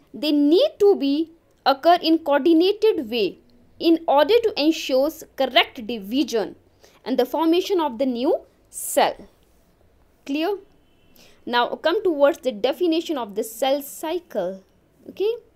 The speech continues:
students, it is the sequence of events by which cell duplicates, cell will double. Okay, its genome, genome means its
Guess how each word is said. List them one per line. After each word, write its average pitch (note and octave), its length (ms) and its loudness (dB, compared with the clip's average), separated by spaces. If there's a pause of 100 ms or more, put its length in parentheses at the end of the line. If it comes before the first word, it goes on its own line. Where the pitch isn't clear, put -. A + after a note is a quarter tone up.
(720)
students, E4 960 -2 (320)
it E4 140 -6
is G4 220 -2
the D4 120 -2
sequence E4 1200 -4 (460)
of C4+ 260 0
events C#4 640 0
by C4 240 2
which E4 500 -4
cell C#4 360 2
duplicates, D#4 960 0 (120)
cell C#4+ 240 2
will D#4 280 0
double. A#3 520 4 (300)
Okay, G4 220 2 (480)
its D4+ 240 0
genome, D4 720 4 (480)
genome E4 420 4
means G#4 300 4
its - 400 -8